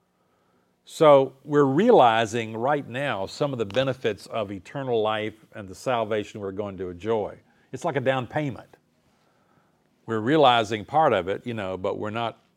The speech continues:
we don't have all of it, you know. We don't, we don't really have the fullness of what God has for us. Our Colossians, "Since you have been raised with Christ, you've been set your hearts on things where Christ is seated at the right hand of God."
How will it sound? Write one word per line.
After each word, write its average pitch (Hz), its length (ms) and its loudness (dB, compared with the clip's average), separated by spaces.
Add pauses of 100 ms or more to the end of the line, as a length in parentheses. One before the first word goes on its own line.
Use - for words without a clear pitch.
(180)
we 104 140 -6
don't 104 160 -6
have 104 200 -2
all 135 200 2
of 87 160 -4
it, 98 160 -18
you 98 80 -10
know. 95 160 -12
We 101 100 -6
don't, 107 300 -8
we 117 80 -10
don't 117 160 -6
really 107 200 -2
have 110 200 0
the 98 80 -10
fullness 120 500 -2
of 101 80 -8
what 95 220 -6
God 95 320 -6 (180)
has 107 240 -6
for 127 320 -2
us. - 300 -14 (1120)
Our 104 200 0
Colossians, 123 640 2
"Since 156 360 -4
you 143 140 -2
have 120 140 2
been 117 140 -2
raised 139 340 4
with 127 160 -6
Christ, 127 440 0
you've 104 120 -10
been 107 100 -10
set 127 340 -6
your 107 120 -2
hearts 147 280 2
on 110 120 -8
things 110 400 -6 (320)
where 113 120 -2
Christ 139 440 2
is 110 100 -6
seated 123 240 -4
at 113 80 -4
the 120 80 -2
right 110 260 0
hand 107 240 -8
of 98 120 -6
God." 123 400 -4